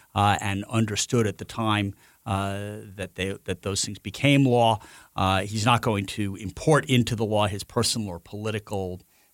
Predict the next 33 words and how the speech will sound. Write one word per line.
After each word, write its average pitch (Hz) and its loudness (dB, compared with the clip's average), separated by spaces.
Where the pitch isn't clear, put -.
you 101 -2
know, 92 -2
preferences. 113 2
Uh, 95 0
he 104 -2
believes, 101 -4
as 92 -6
I 101 -6
said, 104 -4
in, 98 -10
in, 92 -10
in 95 -10
strict - -2
separation 107 -2
of - -16
powers. 131 4
He 104 -4
has 95 -6
expressed - -2
uh, 95 -4
skepticism 113 2
towards 101 -8
what's - -12
known 101 -6
as 92 -10
the - -14
Chevron 120 4
doctrine, 113 0
which 104 -2
is 101 -2
the 101 -4
great 110 4
degree, 98 -8